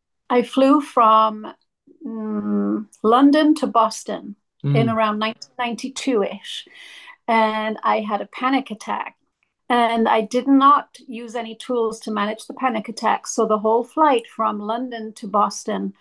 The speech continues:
Speaker 1: I was in a state of complete panic.
Speaker 2: Well, d-, do you
Speaker 1: So
Speaker 2: any idea where that came from?
Speaker 1: Well,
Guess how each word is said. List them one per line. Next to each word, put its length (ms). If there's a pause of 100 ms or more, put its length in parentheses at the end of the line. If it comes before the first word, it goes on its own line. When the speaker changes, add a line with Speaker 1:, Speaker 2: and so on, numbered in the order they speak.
(240)
Speaker 1:
I 160
was 120
in 120
a 60
state 340
of 120
complete 640
panic. 600 (240)
Speaker 2:
Well, 140
d-, 280
do 80
you 80
Speaker 1:
So 100
Speaker 2:
any 120
idea 300
where 100
that 160
came 240
from? 300 (640)
Speaker 1:
Well, 600